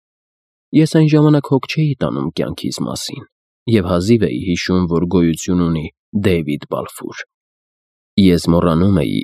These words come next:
իմ մասին, և միայն հուսահատորեն նշում էի ամեն մի նոր քայլս, որը թվում էր վերջինն է լինելու,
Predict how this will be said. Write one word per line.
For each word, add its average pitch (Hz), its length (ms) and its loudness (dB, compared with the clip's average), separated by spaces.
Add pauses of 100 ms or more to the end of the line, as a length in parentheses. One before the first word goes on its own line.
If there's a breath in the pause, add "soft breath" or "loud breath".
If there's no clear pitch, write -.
իմ 90 180 2
մասին, - 480 -6 (440)
և 151 200 2
միայն 139 320 4
հուսահատորեն 90 800 2
նշում 85 420 2
էի 80 180 2 (140)
ամեն 80 420 0
մի 71 180 -2
նոր 57 280 -4
քայլս, 50 520 -8 (840)
որը 160 320 4
թվում 87 440 -2
էր 82 140 0
վերջինն 62 580 -4
է 57 60 -6
լինելու, 50 480 -10